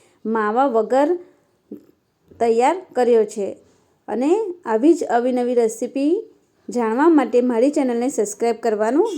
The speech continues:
ના ભૂલતા. તો ચાલો આપણે શરૂ કરીશું ગાજરનો હલવો બનાવવાની રીત. તમે જોઈ શકો છો કેટલો સરસ આપણો ગાજરનો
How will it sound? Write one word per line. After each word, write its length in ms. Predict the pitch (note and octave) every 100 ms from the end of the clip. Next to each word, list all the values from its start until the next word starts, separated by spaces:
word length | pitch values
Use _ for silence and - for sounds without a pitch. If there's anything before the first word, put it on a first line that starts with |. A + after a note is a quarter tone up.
| A#3+
ના 140 | B3+ C4
ભૂલતા. 460 | A3 G3+ G3+ G3+ - _ _ _
તો 60 | C#4
ચાલો 380 | C#4+ C4+ C4 E4 G#4+ - - - _ -
આપણે 320 | G#3 G#3 C#4 G#4
શરૂ 400 | G#4 - A#3 A#3+
કરીશું 540 | D4 B3 A#3+ A#3 C#4 D4+ B3+
ગાજરનો 480 | G#3 G3 A#3 B3+ C4
હલવો 380 | A3 G3+ G#3 C#4
બનાવવાની 600 | A#3+ G#3 G#3 G#3 A3 C4
રીત. 240 | B3 A3 - _ _ _ _ _ _ _ _ _ _ _ _ -
તમે 240 | A#3 B3+
જોઈ 240 | A#3 B3 C#4+
શકો 280 | D4 A#3 A#3
છો 160 | A#3+
કેટલો 360 | A3+ A3 A3 C4+
સરસ 340 | D4+ A3+ A#3+ C4
આપણો 260 | A3 A#3
ગાજરનો 460 | A3 G#3+ G3+ G#3+ A#3+